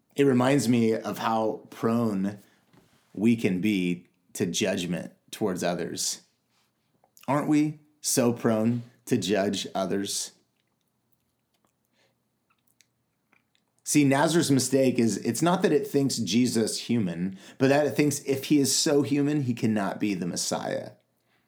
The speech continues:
They get mixed up in his humanity. They miss his messiahship because of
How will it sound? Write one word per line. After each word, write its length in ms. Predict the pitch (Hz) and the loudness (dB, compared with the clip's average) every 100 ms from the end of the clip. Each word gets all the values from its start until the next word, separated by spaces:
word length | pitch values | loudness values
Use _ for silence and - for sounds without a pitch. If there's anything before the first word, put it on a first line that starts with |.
| _ _ _ - | _ _ _ 0
They 140 | 131 | 2
get 220 | 147 143 | 2 2
mixed 360 | 147 165 - - | 2 2 0 0
up 320 | 160 120 - - - | 2 0 -6 -18 -6
in 100 | 123 | -2
his 220 | 127 - | -2 0
humanity. 720 | 127 113 113 117 95 80 - _ _ _ _ _ _ | 0 2 2 0 0 -4 -12 _ _ _ _ _ _
They 200 | 107 165 | 0 2
miss 320 | 160 165 175 | 4 2 2
his 220 | - 185 | 2 2
messiahship 760 | 143 135 151 151 156 - 147 107 | 2 2 2 2 2 2 0 2
because 460 | 143 143 - 160 143 | 0 2 0 0 2
of 300 | 123 98 | 0 -2